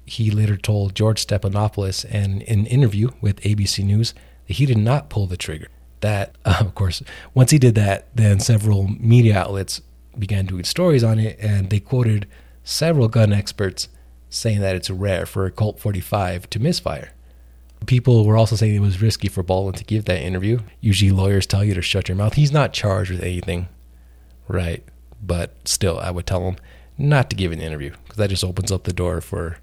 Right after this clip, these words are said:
for all kinds of stuff. Now, there were already safety concerns on the set.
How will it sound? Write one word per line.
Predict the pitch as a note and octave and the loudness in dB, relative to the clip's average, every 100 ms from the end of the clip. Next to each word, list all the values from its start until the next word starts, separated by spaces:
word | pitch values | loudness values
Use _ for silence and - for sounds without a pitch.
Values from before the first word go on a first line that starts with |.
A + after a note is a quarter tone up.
| - - - | -20 -20 -8
for | - D#3 | 2 4
all | B2+ | 6
kinds | - F#2+ - | 6 4 2
of | |
stuff. | - - - - - - | -6 -8 -10 -16 -16 -2
Now, | A2 | 2
there | C3+ | 4
were | F3 | 4
already | D#3+ B2 A#2+ C3+ A#2+ | 4 4 4 4 0
safety | - B2+ A2+ | 0 -4 -2
concerns | A2 F#2 - F#2+ F#2+ | -2 -2 -2 -2 -2
on | - F#2 | -4 -6
the | F2+ | -6
set. | - A2+ G#2+ | -4 -2 -2